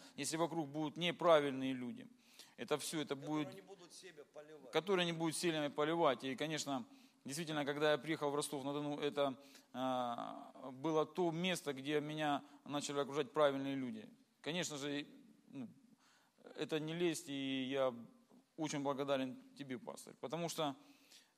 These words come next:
Speaker 1: а, все то, что сеялось и сеется, верится, поливается, это, а, действительно производит плод. И, а, я уже стал сам в состоянии,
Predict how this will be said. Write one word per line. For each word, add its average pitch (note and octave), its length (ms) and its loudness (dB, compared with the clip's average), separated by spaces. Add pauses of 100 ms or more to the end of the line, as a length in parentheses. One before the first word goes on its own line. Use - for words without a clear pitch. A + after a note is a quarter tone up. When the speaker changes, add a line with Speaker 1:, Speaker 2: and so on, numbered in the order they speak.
Speaker 1:
а, A#2 160 0
все F3 260 -2
то, E3+ 220 0
что D#3 400 0 (1200)
сеялось D#3+ 720 2 (880)
и E3 80 -6
сеется, E3+ 840 4 (600)
верится, D3+ 920 4
поливается, F3 1000 8 (520)
это, D3+ 220 2 (320)
а, C#3+ 380 2
действительно D3+ 440 -2
производит D3 580 2 (500)
плод. F3+ 400 2
И, D3+ 360 0 (460)
а, B2+ 480 -4 (140)
я D#3+ 200 6
уже F3 280 4
стал F3 260 8
сам E3 460 8
в - 20 -10
состоянии, D3 800 2